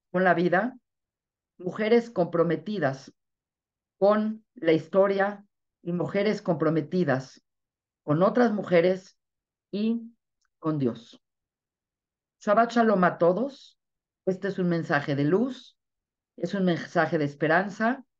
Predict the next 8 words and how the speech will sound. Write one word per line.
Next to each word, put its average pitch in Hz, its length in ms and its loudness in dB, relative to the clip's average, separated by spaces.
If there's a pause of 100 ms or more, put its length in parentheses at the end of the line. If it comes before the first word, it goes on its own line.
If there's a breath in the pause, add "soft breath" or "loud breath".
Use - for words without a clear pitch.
(640)
y 240 440 0 (360)
creo 233 360 0
que 180 160 0
tenemos 190 640 -6 (1300)
una 214 240 0
lucha 185 380 -2
por 156 140 -2
delante, 202 640 0